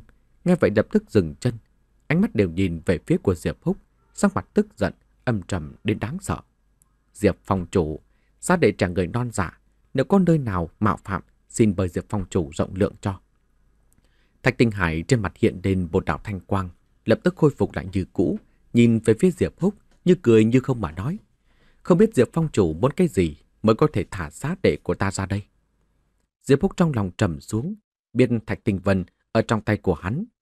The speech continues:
Ngoài trừ Thái tử Sơ thì đó là Thái tử Hỷ. Thái tử Sơ đã chết, bị Thủy Hoàng đế mượn xác hoàn hồn.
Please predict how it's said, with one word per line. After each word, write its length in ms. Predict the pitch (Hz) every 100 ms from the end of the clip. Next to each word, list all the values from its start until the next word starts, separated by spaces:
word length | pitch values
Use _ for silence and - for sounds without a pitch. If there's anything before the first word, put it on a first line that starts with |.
| _ _ _ -
Ngoài 120 | 127 131
trừ 100 | 123
Thái 160 | 151 214
tử 220 | - 80
Sơ 220 | - 156 156 - _ _
thì 120 | - 127
đó 320 | 135 143 196
là 80 | - -
Thái 140 | 165 202
tử 140 | 92 -
Hỷ. 220 | 98 71 _ _ _ _ _ _
Thái 120 | 208 214
tử 100 | -
Sơ 180 | - 107
đã 160 | - -
chết, 160 | - 208 - _ _ _ -
bị 240 | 107 113
Thủy 160 | 107 101
Hoàng 200 | 95 87
đế 200 | - 135 196
mượn 180 | 117 -
xác 240 | - 196 -
hoàn 240 | 101 82
hồn. 280 | 78 95 76